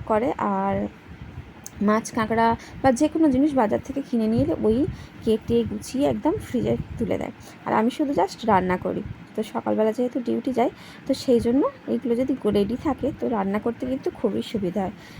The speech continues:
তাড়াতাড়িও হয়ে যায়। তো দেখতে পাচ্ছ, এখানে কিন্তু অনেক রকমই মাছ আছে। তো কী কী মাছ আমি ঠিক বলতে পারছি না, ফ্যাঁসা মাছ আছে, কাজল গৌরী মাছ, আর বেলে মাছ, নানান রকম মাছ।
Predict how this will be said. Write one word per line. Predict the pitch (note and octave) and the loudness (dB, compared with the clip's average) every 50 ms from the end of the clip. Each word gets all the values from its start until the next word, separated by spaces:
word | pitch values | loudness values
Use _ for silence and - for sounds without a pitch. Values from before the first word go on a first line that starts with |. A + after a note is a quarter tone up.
| - - - | -12 -2 2
তাড়াতাড়িও | A#3+ G3+ F#3+ G#3 G#3 G#3+ G#3 A3 B3 C#4+ D4+ E4+ | 4 6 6 4 2 0 -2 0 2 2 2 2
হয়ে | C4 A#3 G3 F3 | 2 2 2 2
যায়। | F3+ - - G#3+ - - - - - - - - - - - - | 0 -2 -6 -8 -8 -8 -10 -10 -10 -10 -10 -12 -10 -10 -8 -6
তো | A3+ | -4
দেখতে | G#3 A#3 - - C#4 | -2 -4 -2 -2 -2
পাচ্ছ, | B3+ B3 B3+ - - C#4 - - - - - - - | -2 -2 -2 -2 -4 -4 -4 -6 -10 -14 -16 -6 -2
এখানে | A#3 A#3+ C#4 C#4+ D#4 | 0 4 4 4 4
কিন্তু | D#4+ E4+ F#4 - F4+ | 4 2 2 2 2
অনেক | D4 B3 A#3+ A#3+ B3+ C4 - D4+ | 2 2 2 2 0 0 2 2
রকমই | D#4+ D#4+ - F4+ G4 G4 | 2 2 2 2 2 4
মাছ | F4 C#4 G#3+ G3 G3+ - G#3 | 4 4 2 2 0 -2 -4
আছে। | G#3 - - - G#3 - - - - - - | -6 -4 -6 -10 -10 -10 -14 -20 -20 -6 -2
তো | - D4+ | -2 -2
কী | - - D#4 D#4+ | 2 4 4 4
কী | - - G4+ | 4 4 4
মাছ | G4+ G4 G4 F#4+ G4 | 4 4 4 4 2
আমি | F#4 F4+ | 2 4
ঠিক | F#4+ F4+ D#4 D4 | 4 2 4 4
বলতে | A#3+ B3 C#4+ - D#4+ | 4 4 4 4 4
পারছি | D4 D4 - - B3+ | 4 4 2 0 0
না, | A#3+ C4+ F4+ F#4 - - - - - | 0 0 0 -2 -4 -10 -18 -10 -6
ফ্যাঁসা | - B3 A#3+ - - C#4+ | -4 -4 -2 -2 -2 0
মাছ | C4+ C4 C4 C4 | 0 0 0 0
আছে, | C4 B3+ B3+ - - C4+ C4+ B3+ B3+ D4 - - - - - - - - A#3 A#3 A#3 | 0 -2 -2 -2 0 2 4 4 2 2 -2 -6 -16 -18 -18 -18 -8 -4 -4 -4 -4
কাজল | - A#3 D3+ G#3+ G#3 C4+ C#4 C4 | 0 0 0 2 4 4 2 4
গৌরী | C4 C#4 B3+ A#3+ A#3 B3 B3 | 4 4 4 4 4 2 0
মাছ, | A#3+ A3+ A3+ A3 A3 A3 A#3 A#3 - - | 0 2 2 2 0 0 -2 -2 -2 0
আর | - A3 G#3 G#3 G#3 G3+ G3 G3 - | 2 4 6 6 6 4 2 2 0
বেলে | A3+ A#3 C4 D4 C#4+ | 0 2 2 2 2
মাছ, | C4 A#3+ A3 A3 A#3+ - - A#3 | 2 2 0 0 -2 -4 -2 -2
নানান | A3+ A#3+ D4 D#4 D4 | 0 4 4 4 4
রকম | C#4+ C#4+ C#4 B3 | 4 4 2 2
মাছ। | G#3+ F#3+ F3 F#3 G3+ - - | 0 0 -2 -4 -6 -8 -12